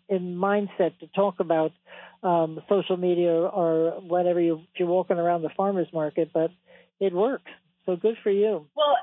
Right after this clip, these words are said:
Speaker 2: and it's a community connector. I will say I've gotten a lot of clients through being at the market.
Speaker 1: Okay.
Speaker 2: And people are there to connect with other people. Not only are they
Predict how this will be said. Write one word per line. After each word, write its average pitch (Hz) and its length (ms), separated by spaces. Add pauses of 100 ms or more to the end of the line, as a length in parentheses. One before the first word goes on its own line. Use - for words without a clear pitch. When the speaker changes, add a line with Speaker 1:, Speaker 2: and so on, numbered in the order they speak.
Speaker 2:
and 269 140
it's 302 240
a 415 160
community 285 760
connector. 226 560
I 185 140
will 202 320
say 220 100
I've 196 160
gotten 196 320
a 196 80
lot 185 280
of 208 80 (100)
clients 185 400 (120)
through 196 300
being 190 340
at 170 200
the 196 60
market. 247 600 (340)
Speaker 1:
Okay. 190 140
Speaker 2:
And 269 380
people 302 280 (120)
are 381 140
there 240 220
to 330 160
connect 226 380
with 254 140
other 220 340
people. 233 240
Not 226 240
only 302 240
are 247 100
they 220 160